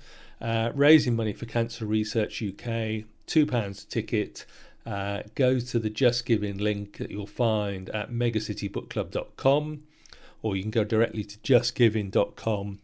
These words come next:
slash fundraising slash megacity book club. And again, you'll find those links in the show notes for this episode.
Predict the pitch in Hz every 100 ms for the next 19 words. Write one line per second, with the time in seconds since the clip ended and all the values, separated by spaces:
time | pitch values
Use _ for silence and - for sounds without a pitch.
0 | - - - 110 98 - - 123 117 104
1 | 104 95 101 90 - 120 95 - - 107
2 | 95 95 104 - 107 143 - 139 131 123
3 | - - - - - 104 104 101 90 95
4 | - 104 98 98 92 101 90 - - -
5 | 107 95 92 113 101 92 92 92 - 98
6 | 98 98 98 95 85 82 82